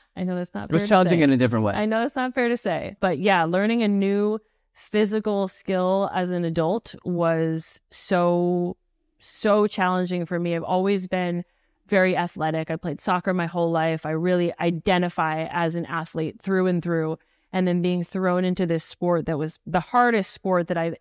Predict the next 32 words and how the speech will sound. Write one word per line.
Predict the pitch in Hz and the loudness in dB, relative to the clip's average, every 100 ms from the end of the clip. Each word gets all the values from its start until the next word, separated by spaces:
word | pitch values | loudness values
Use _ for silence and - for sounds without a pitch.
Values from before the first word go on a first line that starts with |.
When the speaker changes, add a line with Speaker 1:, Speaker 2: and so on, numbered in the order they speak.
| - | 0
Speaker 1:
ever | 202 185 180 | 0 2 0
done | 175 165 160 165 180 _ _ _ | 0 -2 -4 -8 -10 _ _ _
and | 180 175 165 | -2 -2 -2
suffering | - - 190 190 - 196 180 170 | -4 0 0 0 -2 -2 -2 -2
through | 175 180 180 | -2 -2 0
it, | 165 147 - _ _ _ _ | -2 -4 -12 _ _ _ _
while | 180 185 185 | -4 0 0
also | - 185 202 - 233 220 208 _ _ | 0 0 0 0 0 0 -2 _ _
the | 202 | -6
whole | 240 233 | -2 -2
time | - 226 | 0 0
you're | 196 175 | 2 0
learning, | 180 208 202 175 165 | 0 0 0 -2 -2
you | 165 170 | -2 -4
have | - 175 175 170 165 - - | -2 0 0 -2 -6 -12 -10
a | |
coach, | - 226 - - - 165 | -2 -2 -2 -6 -4 -2
right? | 175 | 0
You | 170 | 0
have | 180 175 | 0 0
a, | 175 165 - | 0 -2 -4
a | 170 170 170 196 _ _ _ _ _ _ - - | -2 -2 -6 -10 _ _ _ _ _ _ -18 -2
teacher | 262 233 220 180 | 0 2 2 2
there | 165 170 160 165 214 _ _ _ - | 2 2 2 0 -2 _ _ _ -4
to | 208 190 | 0 0
make | 185 180 175 | 0 0 0
sure | 185 | -2
you're | 165 | -2
safe | 165 190 185 175 | -2 -2 -2 -2
and | 165 | -2
doing | 165 165 | 0 -2
it, | 165 147 | -4 -8